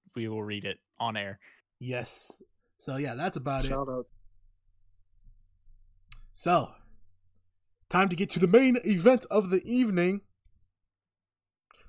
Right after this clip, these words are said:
Speaker 2: Monster, episodes twenty-six through fifty. Well, guys, we bitched and moaned last week.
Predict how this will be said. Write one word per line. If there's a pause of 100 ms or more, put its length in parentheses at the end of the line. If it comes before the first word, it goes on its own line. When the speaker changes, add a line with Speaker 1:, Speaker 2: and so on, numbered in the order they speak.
(120)
Speaker 2:
Monster, (560)
episodes
twenty-six
through
fifty. (540)
Well,
guys, (360)
we
bitched
and
moaned
last
week.